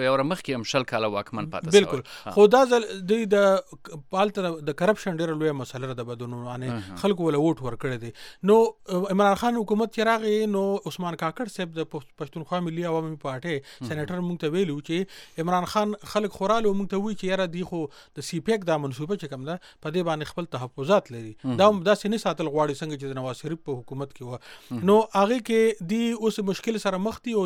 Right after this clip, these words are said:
Speaker 2: دوی، آه، غواړي چې، آه، چین، آه، ته څنګه جواب وکړي. نو
Speaker 1: مهم.
Speaker 2: ډاکټر مهاتیر محمد دي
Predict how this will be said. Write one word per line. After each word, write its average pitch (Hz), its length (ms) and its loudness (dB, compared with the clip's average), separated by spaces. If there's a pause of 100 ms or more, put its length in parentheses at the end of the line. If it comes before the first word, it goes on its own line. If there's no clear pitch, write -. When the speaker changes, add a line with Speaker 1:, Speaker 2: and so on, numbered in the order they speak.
Speaker 2:
دوی، 196 320 -2 (300)
آه، 160 160 -6
غواړي 190 460 6
چې، 175 100 -2 (440)
آه، 151 140 -8 (140)
چین، 233 260 2
آه، 170 240 -4
ته 160 140 -12
څنګه 202 380 0
جواب 135 280 4
وکړي. 147 220 -6
نو 147 120 -2
Speaker 1:
مهم. 117 300 -4
Speaker 2:
ډاکټر 226 320 2
مهاتیر 196 400 2
محمد 196 400 2
دي 196 80 0